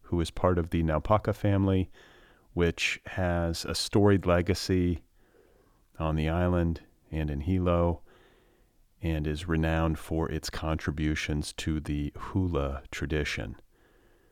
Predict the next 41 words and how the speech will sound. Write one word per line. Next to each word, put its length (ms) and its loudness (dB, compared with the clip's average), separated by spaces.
But 260 2
there 180 4
are 80 6
mysteries 540 4
to 100 -6
sort 300 -2
out 260 -4
regarding 640 -2
Hi'i's 400 -6
identity. 720 0
She 160 -8
doesn't 260 -2
know 180 -2
her 120 -6
father 720 2
or 140 -8
who 100 -6
he 160 -2
is. 360 0
Her 120 -8
mother 280 -2
has 200 -8
not 220 -8
told 320 0
her. 260 4
There 180 -2
are 160 -2
family 380 2
divisions 580 2
and 160 -6
tensions. 800 0
And 340 -2
in 160 -6
hula 340 2
dancing, 400 0
Hi'i 460 -6
sees 320 -2
an 80 2
opportunity 680 0
to 140 -6
heal 680 -2